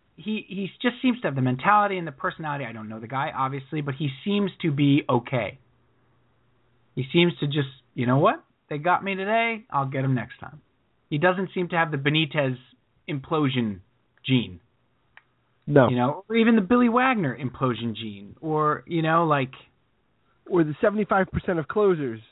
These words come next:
Speaker 2: have
Speaker 1: Yeah,
Speaker 2: that
Speaker 1: with
Speaker 2: implosion gene.
Speaker 1: ninety percent of, right. But that's the difference in the series. And we, we could talk up, down, and sideways about,
Speaker 2: Sure.
Speaker 1: you know, uh, not hitting in the clutch and blah, blah, blah.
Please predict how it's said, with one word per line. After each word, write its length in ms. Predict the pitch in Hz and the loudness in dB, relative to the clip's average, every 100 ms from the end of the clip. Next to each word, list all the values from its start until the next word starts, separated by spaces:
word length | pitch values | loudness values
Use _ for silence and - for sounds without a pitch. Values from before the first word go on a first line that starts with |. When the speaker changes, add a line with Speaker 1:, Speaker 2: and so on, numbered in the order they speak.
| _ | _
Speaker 2:
have 100 | 135 339 | -2 2
Speaker 1:
Yeah, 100 | 214 | 4
Speaker 2:
that 60 | |
Speaker 1:
with 100 | 190 | 2
Speaker 2:
implosion 300 | - 131 117 | -2 -6 -6
gene. 20 | 110 | -2
Speaker 1:
ninety 320 | 190 214 202 | 2 4 4
percent 360 | 208 180 196 | 0 -2 -2
of, 80 | 190 | 0
right. 240 | 330 - - _ _ _ _ _ _ _ _ _ _ _ _ | 0 -2 -4 _ _ _ _ _ _ _ _ _ _ _ _
But 140 | 190 180 | -2 2
that's 200 | 233 233 - | 0 0 -8
the 80 | 202 170 | -12 -6
difference 320 | 220 220 208 - | -6 -2 -4 -2
in 120 | 175 | -2
the 60 | 175 - | -2 -4
series. 320 | 302 160 92 _ _ _ _ _ _ _ _ _ _ _ _ _ _ _ _ _ _ _ _ _ _ _ _ _ _ _ _ | -6 -6 -10 _ _ _ _ _ _ _ _ _ _ _ _ _ _ _ _ _ _ _ _ _ _ _ _ _ _ _ _
And 120 | 175 | -2
we, 160 | 185 208 | 0 -2
we 160 | 214 | -2
could 140 | 208 - | -2 0
talk 180 | 202 190 | -2 2
up, 220 | 220 - | -2 0
down, 200 | 226 214 | 0 0
and 100 | 185 | 0
sideways 460 | 233 233 254 202 170 | 2 2 2 -2 -2
about, 340 | 160 160 156 147 - - - - | -4 -2 -2 -4 -14 -20 -20 -14
Speaker 2:
Sure. 120 | 240 | -12
Speaker 1:
you 120 | 190 | -8
know, 280 | 170 156 147 _ - | -6 -6 -8 _ -20
uh, 680 | 165 160 156 - 143 - - - _ _ _ _ - | -14 -10 -10 -10 -8 -8 -10 -18 _ _ _ _ -20
not 500 | - - 165 170 143 | -18 -6 2 2 2
hitting 300 | 220 220 202 | 0 0 0
in 80 | 160 | -4
the 60 | |
clutch 400 | 139 226 208 196 - | -2 0 0 0 -6
and 120 | 160 | -6
blah, 160 | 165 160 | -4 -4
blah, 160 | 156 | -2
blah. 260 | 165 170 | 0 2